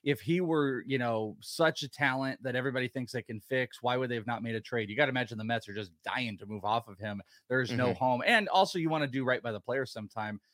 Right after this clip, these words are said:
Speaker 1: So I think, uh, I would liken it to more Clint Frazier than it is hidden talent.
Speaker 2: Yeah, and you can tell Mike Mayer's back in the chat because he's already saying, "I look jaundiced in my
Speaker 1: <laughs> Yeah,
Speaker 2: new
Speaker 1: this
Speaker 2: lighting."
Speaker 1: is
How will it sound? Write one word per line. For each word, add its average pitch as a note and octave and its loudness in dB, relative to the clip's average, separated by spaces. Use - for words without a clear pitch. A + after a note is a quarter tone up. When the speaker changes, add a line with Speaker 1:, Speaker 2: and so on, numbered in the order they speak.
Speaker 1:
So D3+ 2
I - 4
think, E3+ 4
uh, D3+ 6
I C#3+ 6
would C#3+ 2
liken C#3 2
it B2 -4
to B2 -8
more B2 0
Clint A#2 -6
Frazier A2+ -2
than G#2 -6
it G2+ -8
is G2+ -8
hidden G2+ -6
talent. F#2+ -16
Speaker 2:
Yeah, F#2 2
and C3+ 6
you D#3+ 4
can F#3 4
tell A#3+ 8
Mike C3 4
Mayer's E3 4
back G#2+ 6
in G2 -4
the F2+ -4
chat G#2 0
because A#2 -4
he's A#2 -2
already A2+ 2
saying, G#2 2
"I G#2 6
look A#2 2
jaundiced A#2 4
in G#2+ 0
my G#2 2
Speaker 1:
<laughs> - -
Yeah, G2+ 0
Speaker 2:
new A#2+ 0
Speaker 1:
this A2+ 0
Speaker 2:
lighting." A2+ 6
Speaker 1:
is G#2+ -4